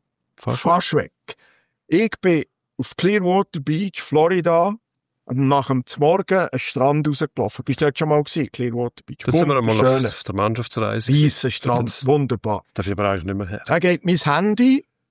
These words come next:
Speaker 2: Dino Kessler am Apparat. Und ich bin dann auf dieser Hochzeitsreise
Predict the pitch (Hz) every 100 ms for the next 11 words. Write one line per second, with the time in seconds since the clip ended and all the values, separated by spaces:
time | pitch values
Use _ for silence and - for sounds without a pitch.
0 | _ _ - 160 196 160 - 123 120 -
1 | 120 117 110 - 101 - - _ _ _
2 | _ _ _ 120 127 160 165 175 151 147
3 | 147 165 151 131 - 113 110 151 151 -
4 | 156 - 143 143 - -